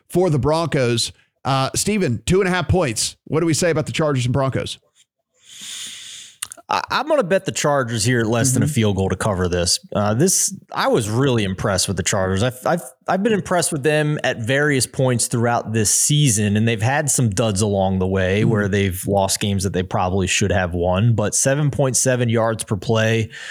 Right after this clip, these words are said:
Speaker 2: I love that they got Mike Williams back involved more. On paper, this is the number three D V O A offense against the number twenty-six Denver defense in that category. And the Denver D is twenty-ninth and twenty-eighth in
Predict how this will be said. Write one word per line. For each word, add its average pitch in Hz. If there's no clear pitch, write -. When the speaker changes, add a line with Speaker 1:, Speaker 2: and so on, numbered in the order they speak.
Speaker 2:
I 123
love 127
that 131
they 131
got 123
Mike 123
Williams 117
back 104
involved 107
more. 110
On 117
paper, 143
this 135
is 117
the 123
number 127
three 127
D 117
V 123
O 120
A 117
offense 120
against 110
the 120
number 113
twenty-six 120
Denver 117
defense 110
in 107
that 107
category. 107
And 113
the 107
Denver 120
D 123
is 110
twenty-ninth 123
and 110
twenty-eighth 117
in 104